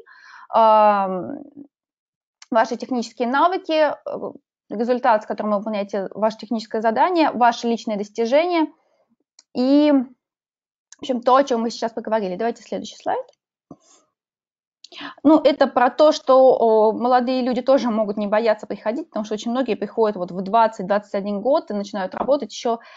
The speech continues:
до того, как заканчивают свое обучение. А, давайте еще следующий. Если резюмировать то, о чем мы сейчас поговорили, что важно, да, показать свой потенциал,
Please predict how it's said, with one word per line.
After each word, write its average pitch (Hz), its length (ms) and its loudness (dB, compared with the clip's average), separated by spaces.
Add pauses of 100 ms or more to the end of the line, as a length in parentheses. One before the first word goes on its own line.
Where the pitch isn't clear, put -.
(140)
до 226 320 2
того, 233 200 4
как 208 120 -4
заканчивают 202 400 -2
свое 196 160 -2
обучение. 185 520 -6 (500)
А, 208 320 0 (100)
давайте 208 680 -4
еще - 200 -12
следующий. 339 640 -4 (1600)
Если 277 300 0
резюмировать 277 800 4
то, 247 120 0
о 226 80 2
чем 226 160 -8
мы 196 60 -8
сейчас 196 180 -8
поговорили, 240 560 -4
что 269 200 -4
важно, 226 540 0 (300)
да, 262 160 4
показать 262 400 0
свой 233 120 -2
потенциал, 247 720 0